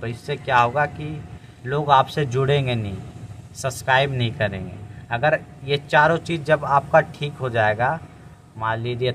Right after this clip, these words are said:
thumbnail हो गया, title हो गया, description हो गया, फिर tag हो गया, ये चारों चीज़ आपने बेहतर ढंग से लगाया है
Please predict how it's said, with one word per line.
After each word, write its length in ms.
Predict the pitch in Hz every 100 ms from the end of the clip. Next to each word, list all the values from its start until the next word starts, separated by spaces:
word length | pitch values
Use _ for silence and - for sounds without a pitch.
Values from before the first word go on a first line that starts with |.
| -
thumbnail 460 | 113 110 117 113
हो 120 | 110 107
गया, 500 | 110 107 110 104 107 - - - - -
title 460 | 117 113 107 127 117
हो 160 | 113 110
गया, 500 | 113 117 110 104 95 - - 113 -
description 720 | 127 - 127 123 - 143 131
हो 140 | 120
गया, 440 | 117 127 123 117 110
फिर 180 | - 117 -
tag 300 | 135 135 143
हो 160 | 127 120
गया, 160 | 123
ये 120 | 131 131
चारों 340 | 135 139 156
चीज़ 220 | 151 156 147
आपने 340 | 131 143 151
बेहतर 400 | 127 120 127 156
ढंग 240 | 127 123 127
से 140 | 131
लगाया 460 | 131 117 117 120 131
है 240 | 107 95